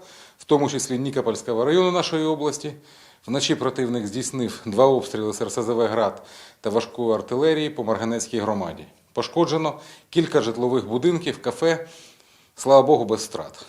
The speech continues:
У Криворізькому районі обстрілів не було. В самому Кривому Розі повністю забезпечена роботу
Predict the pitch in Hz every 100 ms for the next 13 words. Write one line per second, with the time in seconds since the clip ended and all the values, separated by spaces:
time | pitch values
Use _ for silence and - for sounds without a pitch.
0 | - - - - 135 175 196 - 165 165
1 | 170 165 139 139 - 120 117 104 98 82
2 | 78 - - _ _ _ - - - -
3 | - 175 185 139 113 110 104 101 95 87
4 | 87 - 143 135 131 107 110 117 - 120
5 | 117 110 110 110 113 101